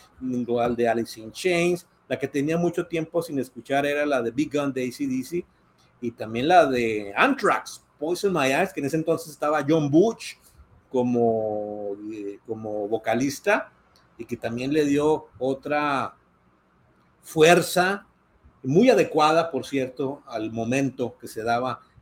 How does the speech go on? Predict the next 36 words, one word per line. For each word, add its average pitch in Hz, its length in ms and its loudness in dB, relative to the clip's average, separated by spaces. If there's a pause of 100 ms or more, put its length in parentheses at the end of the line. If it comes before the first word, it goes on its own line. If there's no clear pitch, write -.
(200)
en 107 220 -14
este 113 420 -6
año 113 360 -6
noventa 107 280 -8
y 98 60 -6
tres, 180 300 0
y 151 40 -4
de 127 120 2
hecho, 143 280 -4 (280)
toda 131 140 0
esa 143 80 0
etapa 139 280 0
de 135 60 4
los 123 100 4
noventas 127 560 -2
que, 113 260 -2 (640)
pues, - 160 -8
tuvieron 139 400 2
que 143 200 0
darle 143 680 4 (420)
esa 143 580 0
búsqueda 160 760 2
de 160 360 -2 (540)
que 101 840 -10
impregnara 131 760 2
su 127 140 -6
música 135 480 -4
más 131 540 0
allá 135 460 0 (220)
de 120 100 0
lo 117 120 -2
que 120 120 -6
ya 120 120 0
se 127 160 -6
había 123 420 -2
conquistado, 160 840 -2